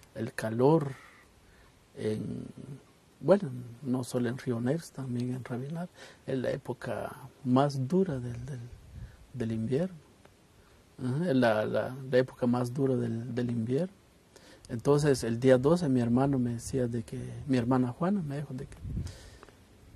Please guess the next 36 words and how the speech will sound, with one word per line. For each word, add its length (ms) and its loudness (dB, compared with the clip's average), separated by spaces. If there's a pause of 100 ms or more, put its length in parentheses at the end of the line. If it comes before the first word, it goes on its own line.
(180)
mañana 580 8
temprano 640 0
te 100 -4
vas 220 0
a 40 -4
ir 60 -2
a 40 -2
buscar 440 -6
leña 480 0
en 200 -8
el, 240 -10 (360)
en 120 -4
el 100 -2
monte, 380 -2
¿me? 180 -6 (160)
Vas 180 2
a 40 4
ir 40 8
a 40 2
buscar, 400 2
vas 280 8
a 60 -2
ir 40 6
a 40 6
traer 300 4
leño 360 0 (380)
o 60 4
a 40 6
buscar 560 2
leño 360 2
en 160 -6
el, 180 -6 (600)
<clears throat> 1300 -2
en 160 2
el 160 2
cerro, 360 4